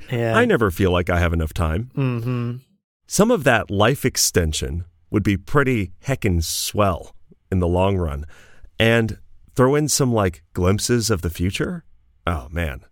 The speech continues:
Speaker 2: Yeah, if you thought that I learned my lesson studying Paul's life,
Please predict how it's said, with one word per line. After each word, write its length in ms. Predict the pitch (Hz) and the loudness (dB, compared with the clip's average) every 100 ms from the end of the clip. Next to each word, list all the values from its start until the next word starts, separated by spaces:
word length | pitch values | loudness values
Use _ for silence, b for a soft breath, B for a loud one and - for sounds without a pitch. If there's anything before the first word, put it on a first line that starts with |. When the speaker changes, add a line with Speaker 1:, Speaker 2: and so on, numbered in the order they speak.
| _ _ - | _ _ 0
Speaker 2:
Yeah, 220 | 104 85 | 0 2
if 180 | - 95 | -2 0
you 100 | 170 | 0
thought 260 | - 151 143 | 2 2 2
that 100 | 107 | 2
I 80 | 104 | 2
learned 320 | 95 107 95 | 2 2 2
my 100 | 95 | 0
lesson 600 | 90 92 - 110 113 - _ | 2 0 0 -2 -4 -10 _
studying 540 | - - 95 92 90 | -4 2 2 2 0
Paul's 360 | 85 92 95 87 | 0 2 2 0
life, 320 | 92 110 - | -2 -2 -4